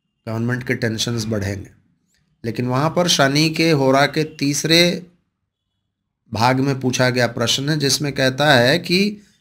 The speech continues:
एनिमी डिफीट होता है और जातक को विजय प्राप्त होता है, यानी कि गवर्नमेंट को अपर हैंड रहेगा और अंततः वो विजयी होगी। और ये केजरीवाल वाले कुंडली में देखिएगा,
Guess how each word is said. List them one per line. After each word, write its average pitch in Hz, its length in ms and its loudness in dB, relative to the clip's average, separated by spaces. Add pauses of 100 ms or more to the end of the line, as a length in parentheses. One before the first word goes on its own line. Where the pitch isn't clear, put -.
(280)
एनिमी 165 540 6
डिफीट 165 640 2
होता 131 280 -4
है 90 180 -12 (1120)
और 170 340 4 (720)
जातक 113 480 -2
को 151 140 -2
विजय 123 320 4
प्राप्त 107 460 -2
होता 90 220 -14
है, - 160 -20 (840)
यानी 113 220 -6
कि 127 140 -4
गवर्नमेंट 123 540 0
को - 120 -2
अपर 120 240 0
हैंड 120 260 0
रहेगा 131 440 0
और 143 100 -4
अंततः 127 520 0
वो 139 200 -2
विजयी 120 340 -2
होगी। 107 400 -6 (1200)
और 120 460 -2
ये 123 140 -4
केजरीवाल 156 640 4
वाले 151 240 6
कुंडली 147 440 2
में 147 140 2
देखिएगा, 135 520 0